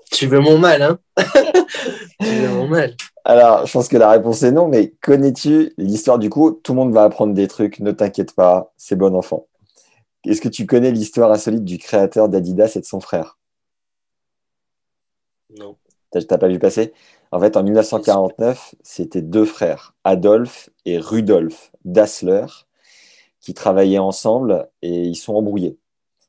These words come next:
Speaker 2: Adolphe, surnommé Adi, a créé Adi Dassler, tu vois, donc Adidas,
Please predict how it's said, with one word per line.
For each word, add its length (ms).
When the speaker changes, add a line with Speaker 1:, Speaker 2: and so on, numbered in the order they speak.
Speaker 2:
Adolphe, 720
surnommé 680
Adi, 500
a 120
créé 600
Adi 520
Dassler, 1500
tu 120
vois, 100
donc 220
Adidas, 640